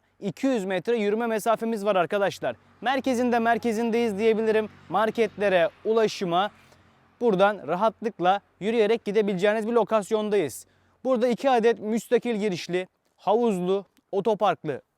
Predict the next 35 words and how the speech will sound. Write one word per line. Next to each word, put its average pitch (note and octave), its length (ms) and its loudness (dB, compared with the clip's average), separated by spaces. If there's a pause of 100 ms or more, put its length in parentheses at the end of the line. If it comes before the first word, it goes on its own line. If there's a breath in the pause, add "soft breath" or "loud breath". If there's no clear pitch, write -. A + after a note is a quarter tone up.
ön A3+ 280 4
cephe G#3 440 0 (300)
ve D3 120 -2
ön A#3 240 0
tarafı F3+ 360 -2
hiçbir F#3+ 380 -6
şekilde D3 420 -4
kapanmaz D3 800 -4
yol A#3 220 4
olan F#3+ 300 2 (280 soft breath)
çok - 300 0
güzel F3 280 -2 (200)
iki G#3+ 240 2
adet G3 260 2
villamız F#3 400 0
var D#3 80 4
arkadaşlar. C#3+ 560 -4 (300 loud breath)
Köşe A3 280 -2
başı C4 220 0
olan A#3+ 260 2
villamızın A#3+ 380 0
fiyatı A#3+ 420 0 (320 soft breath)
on A3+ 260 2
bir A#3 120 0
milyon A#3 340 -2
yedi G#3+ 280 -2
yüz G#3+ 140 -4
elli A#3 240 0
bin A3+ 160 -2
T F#3+ 240 2
L. D#3+ 160 2 (760)
Sağ A3+ 320 0
tarafındaki A#3+ 540 0
villanın A3+ 300 -2
fiyatı A#3 400 -2